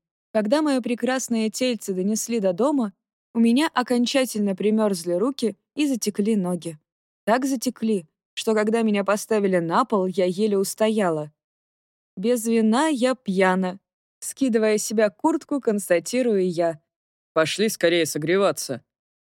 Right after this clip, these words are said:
Почему-то я была уверена, что Вадим, как в сопливом кино, снова возьмёт меня на руки и положит на пушистый ковёр близ камина, а сам примется его растапливать. Фигушки! На ручки меня снова взяли,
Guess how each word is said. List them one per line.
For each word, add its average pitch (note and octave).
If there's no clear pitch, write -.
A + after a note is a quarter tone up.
Почему-то D4
я B3
была B3+
уверена, A#3
что -
Вадим, B3+
как B3+
в -
сопливом D4
кино, D4
снова B3
возьмёт A3+
меня G3+
на C4
руки A3
и C4
положит B3
на A3
пушистый A#3
ковёр G#3+
близ A3
камина, A3+
а A3
сам D4+
примется C4+
его B3+
растапливать. F3
Фигушки! C4
На C#4
ручки D#4+
меня A3+
снова B3+
взяли, G#3+